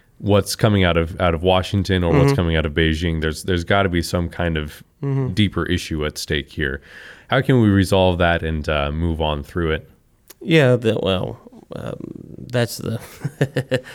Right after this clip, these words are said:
Speaker 2: <laughs> the billion dollar question or whatever it is. You know, I, I'll say a couple things. Um, the Chinese, when we were there,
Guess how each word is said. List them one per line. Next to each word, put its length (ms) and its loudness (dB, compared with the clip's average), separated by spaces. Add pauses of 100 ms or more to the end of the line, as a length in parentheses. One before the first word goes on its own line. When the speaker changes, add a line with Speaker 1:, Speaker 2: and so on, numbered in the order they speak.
(140)
Speaker 2:
<laughs> 200 -16
the 100 2
billion 280 4
dollar 180 6
question 440 4
or 100 6
whatever 300 4
it 80 2
is. 340 0 (120)
You 120 2
know, 140 6
I, 160 2
I'll 120 2
say 120 2
a 20 6
couple 220 -4
things. 320 -8 (100)
Um, 640 0 (1000)
the 100 -2
Chinese, 540 4
when 100 2
we 80 4
were 140 4
there, 460 0